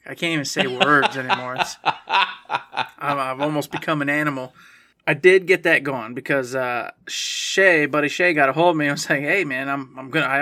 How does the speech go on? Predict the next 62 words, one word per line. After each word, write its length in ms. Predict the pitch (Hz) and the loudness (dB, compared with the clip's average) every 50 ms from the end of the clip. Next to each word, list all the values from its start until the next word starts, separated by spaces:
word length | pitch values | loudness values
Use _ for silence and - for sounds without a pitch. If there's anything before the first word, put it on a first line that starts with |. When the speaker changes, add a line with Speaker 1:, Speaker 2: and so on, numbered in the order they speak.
| 160 | 2
Speaker 1:
actually 240 | 170 160 - 180 170 | 0 0 0 -2 -4
bought 280 | 151 139 175 180 190 190 | -2 0 2 4 4 4
it. 100 | 185 143 | 2 0
Let's 160 | 139 127 - | -4 -8 -12
do 220 | - - 160 143 | -8 -4 -4 -4
this." 320 | 123 110 98 - - - - _ _ _ _ _ _ _ _ _ _ | -4 -6 -10 -12 -14 -14 -14 _ _ _ _ _ _ _ _ _ _
And 100 | - 139 | -4 -2
I 60 | 147 | 0
went, 220 | 151 151 143 135 - | 0 0 0 0 0
"That 160 | 156 165 160 | 0 0 0
sounds 260 | - 175 151 151 147 151 | 0 0 0 0 2 4
great." 180 | 180 170 151 139 | 4 4 4 4
He's 140 | 135 139 | 0 -4
like, 100 | 151 135 | -2 -2
"I'm 180 | 147 143 143 151 | -2 -2 -2 0
ready 160 | 170 170 165 | 0 0 0
to 40 | 165 | 0
go. 180 | 156 170 170 156 | -2 -2 -2 -2
Let's 200 | 147 139 135 - | -2 -4 -4 -4
do 180 | - 175 170 | -2 0 0
it." 40 | 147 | 0
And 80 | 127 131 | -2 -4
I 40 | |
said, 240 | - - - 135 123 | -8 -6 -6 -6 -6
"No, 540 | 127 139 156 160 156 151 139 120 104 110 127 _ _ _ _ _ _ _ | -4 -4 -4 -2 -2 -2 -4 -6 -6 -10 -14 _ _ _ _ _ _ _
we're 100 | - 135 139 | -10 -4 -2
not 260 | 156 160 151 147 - | 0 0 0 0 -2
gonna 160 | - 147 147 | -4 -4 -4
do 220 | 135 147 160 160 151 | -2 -2 0 0 2
that 220 | 139 127 113 120 | 2 0 0 -2
'cause 160 | - 139 120 | -6 -10 -12
I'm 80 | 127 127 | -10 -10
on 140 | 127 127 127 | -10 -10 -10
quarter 420 | - 156 151 151 151 139 135 127 117 | -8 -4 -2 0 0 0 0 0 -2
end. 160 | 117 117 120 - - - - - _ _ _ _ | -4 -6 -10 -16 -20 -20 -20 -20 _ _ _ _
You 80 | - 143 | -2 2
gotta 160 | 190 160 131 | 2 2 2
wait 200 | 143 151 180 156 | 2 2 2 2
another 300 | 147 147 143 143 131 123 | 4 4 4 4 4 2
week." 120 | 127 120 160 | 2 2 2
And 140 | 151 143 | 2 2
he 80 | 151 147 | 2 0
said, 180 | - - 156 139 | -2 0 2 2
"Okay, 260 | 156 160 156 165 156 | 2 2 4 2 2
next 280 | 156 165 170 156 - - | 4 4 2 2 0 -4
week." 160 | 151 127 113 | -6 -6 -6
And 100 | 123 131 | -8 -10
I 20 | |
said, 260 | 127 - - 139 135 131 | -10 -6 -4 -4 -4 -4
"No." 440 | 131 143 160 165 165 151 139 123 117 | 0 2 4 4 4 4 2 0 -2
And 80 | 123 | -6
he 60 | 131 123 | -10 -10
said, 200 | - - 139 127 | -8 -8 -8 -6
"What's 360 | 120 135 156 156 156 156 - | -4 -4 -2 -4 -4 -4 -4
up?" 240 | 160 147 120 - - - - - - _ - | -2 -2 -2 -2 -6 -14 -20 -20 -20 _ -10
"I'm 100 | - 139 | -4 0
going 200 | 151 160 151 139 | 2 4 4 2
camping 360 | - 170 160 156 143 147 139 | 2 0 0 0 0 -2 -6
next 280 | 135 131 127 117 - - | -8 -8 -8 -8 -10 -10
week." 240 | 127 113 - - _ _ _ _ _ _ _ _ _ _ _ | -10 -12 -12 -16 _ _ _ _ _ _ _ _ _ _ _
I 60 | - 139 | -8 -2
said, 280 | 160 170 165 147 - | 0 2 0 0 -2